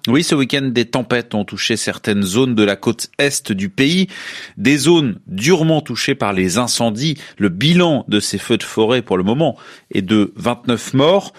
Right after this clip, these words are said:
plus de deux mille cinq cents habitations détruites et plusieurs millions d'hectares qui ont brûlé. Face à cela, le gouvernement se mobilise pour venir en aide au secteur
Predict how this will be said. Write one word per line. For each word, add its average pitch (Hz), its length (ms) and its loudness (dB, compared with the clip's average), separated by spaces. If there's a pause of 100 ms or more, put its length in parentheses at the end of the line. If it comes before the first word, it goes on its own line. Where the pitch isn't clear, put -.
(220)
plus 110 160 -4
de 110 80 2
deux 110 180 0
mille 135 160 -2
cinq 117 220 -6
cents 123 480 -4
habitations 101 560 -4
détruites 127 480 -2
et 123 140 4
plusieurs 110 480 -2
millions 117 480 0 (320)
d'hectares 104 500 -2
qui - 160 -2
ont 98 80 4
brûlé. 95 460 2 (400)
Face 180 260 -2
à 170 80 0
cela, 151 460 0 (100)
le 143 220 4
gouvernement 143 880 2
se - 180 0
mobilise 135 480 2
pour 120 240 0
venir 156 320 0
en 135 120 0
aide 196 140 2
au 151 60 4
secteur 202 540 0